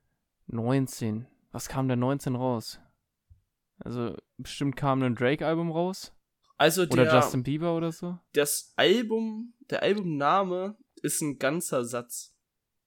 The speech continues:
Speaker 2: Ich weiß nicht, ob
Speaker 1: Das
Speaker 2: dir das
Speaker 1: hilft mir überhaupt
Speaker 2: weiterhilft.
Speaker 1: nix. Nee. <laughs>
Speaker 2: Also es ist nicht so wie bei manchen einfach so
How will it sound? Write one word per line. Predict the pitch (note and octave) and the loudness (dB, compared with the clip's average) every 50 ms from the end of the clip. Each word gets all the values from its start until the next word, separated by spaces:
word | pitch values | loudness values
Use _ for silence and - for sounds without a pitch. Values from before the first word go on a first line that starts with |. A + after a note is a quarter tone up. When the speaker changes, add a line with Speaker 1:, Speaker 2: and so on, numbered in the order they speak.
| _ _ _ _ _ _ _ _ _ _ _ _ _ _ _ _ _ _ _ _ _ _ _ _ _ _ _ _ _ _ _ _ _ _ _ _ _ _ _ _ _ _ _ _ _ _ _ _ _ _ _ _ _ _ _ _ _ _ _ _ _ _ _ _ _ _ - | _ _ _ _ _ _ _ _ _ _ _ _ _ _ _ _ _ _ _ _ _ _ _ _ _ _ _ _ _ _ _ _ _ _ _ _ _ _ _ _ _ _ _ _ _ _ _ _ _ _ _ _ _ _ _ _ _ _ _ _ _ _ _ _ _ _ -10
Speaker 2:
Ich | - - - | -10 -6 -4
weiß | A#2+ B2 A#2+ | -4 -4 -2
nicht, | - - | -4 -6
ob | |
Speaker 1:
Das | - | -4
Speaker 2:
dir | - A2 | -2 0
das | B2+ A#2 - | 0 0 0
Speaker 1:
hilft | - A#2 A2+ | 0 0 0
mir | A2 | 2
überhaupt | A2+ A2 G#2+ G2 | 2 0 0 -2
Speaker 2:
weiterhilft. | G2+ A2+ G#2+ - - - - - - - | -4 -6 -6 -6 -10 -18 -20 -20 -16 -10
Speaker 1:
nix. | |
Nee. | - A#2 B2 C3+ - _ - | -8 -6 -6 -8 -10 _ -8
<laughs> | - - - - - - - - - - - - - - - - - | -8 -8 -8 -10 -16 -20 -14 -8 -6 -6 -6 -6 -10 -18 -16 -12 -8
Speaker 2:
Also | B2 B2 C3 | -6 -4 -4
es | C3+ C3 | -4 -2
ist | C3+ | 0
nicht | D3 D3 C#3+ - | 0 0 0 0
so | - C#3+ B2+ | -2 -2 -2
wie | B2+ B2+ B2+ A#2+ | -2 -2 -2 0
bei | A#2+ B2 A#2 | 2 2 2
manchen | A#2+ A#2 A2+ B2+ C3+ C#3 C#3 - | 2 2 0 0 0 -4 -4 -4
einfach | - - A#2 - A#2+ A#2+ | -4 -6 -6 -6 -8 -8
so | - - A2+ A2 A2 A2 A2 - | -6 -6 -4 -4 -4 -6 -8 -10